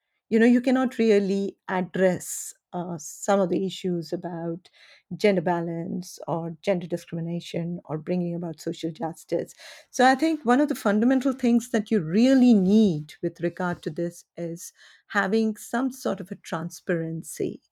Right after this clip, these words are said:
around the algorithm, transparency around the fact as to, you know, what is the source of the data and how, uh,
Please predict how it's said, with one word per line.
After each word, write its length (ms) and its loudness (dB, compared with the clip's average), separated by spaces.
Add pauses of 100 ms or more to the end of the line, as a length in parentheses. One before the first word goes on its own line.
(120)
around 580 -2 (160)
the 300 -2
algorithm, 760 -4 (560)
transparency 1080 -2 (100)
around 360 -4
the 80 -4
fact 540 -6
as 220 -6
to, 100 -6
you 120 -2
know, 320 -2
what 180 2
is 80 0
the 80 -6
source 340 -2
of 100 -6
the 80 -6
data 580 -4 (520)
and 340 -2
how, 800 2 (200)
uh, 380 -6